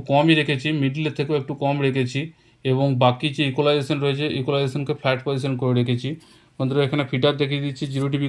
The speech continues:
করে রেখেছি এবং মাস্টার যে রয়েছে, মাস্টারটিকেও জিরো ডিবি করে রেখেছি।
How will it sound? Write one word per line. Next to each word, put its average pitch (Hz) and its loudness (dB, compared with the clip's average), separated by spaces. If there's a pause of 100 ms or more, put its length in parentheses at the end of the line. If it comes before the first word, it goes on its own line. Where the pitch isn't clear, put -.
করে 139 0
রেখেছি 135 -4 (520)
এবং 143 2
মাস্টার 131 2 (420)
যে 143 2 (100)
রয়েছে, 135 0 (280)
মাস্টারটিকেও 131 -2
জিরো 135 0
ডিবি 127 0
করে 123 2
রেখেছি। 113 0